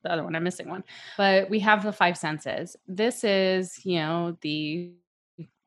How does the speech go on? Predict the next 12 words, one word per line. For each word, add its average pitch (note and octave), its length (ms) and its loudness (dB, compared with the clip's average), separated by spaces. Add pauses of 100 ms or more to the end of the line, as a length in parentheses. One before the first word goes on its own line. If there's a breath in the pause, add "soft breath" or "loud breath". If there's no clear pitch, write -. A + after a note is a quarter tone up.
(240)
sixth - 560 -16
sense B3 380 -8
or E3+ 140 0
another F#3 520 2
sense E3+ 460 -2 (540 loud breath)
that F#3 120 4
we A3 140 2
haven't F#3+ 560 0
necessarily F3 1000 0 (160)
learned F#3+ 600 2 (100)
to E3+ 760 -4 (280 loud breath)
practice E3+ 460 -2